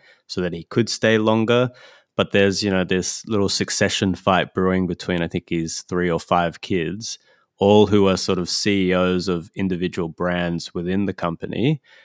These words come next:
uh, to see who's gonna be the next in line. So there's a whole subplot there,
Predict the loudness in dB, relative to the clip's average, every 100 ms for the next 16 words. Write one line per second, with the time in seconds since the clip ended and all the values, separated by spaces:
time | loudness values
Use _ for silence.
0 | _ _ -2 2 2 0 -4 -4 -2 0
1 | -2 -4 -4 -4 -4 -4 -2 -4 -6 -6
2 | -6 -4 -4 -6 0 2 2 4 4 2
3 | 0 0 0 -2 -2 -2 -2 -2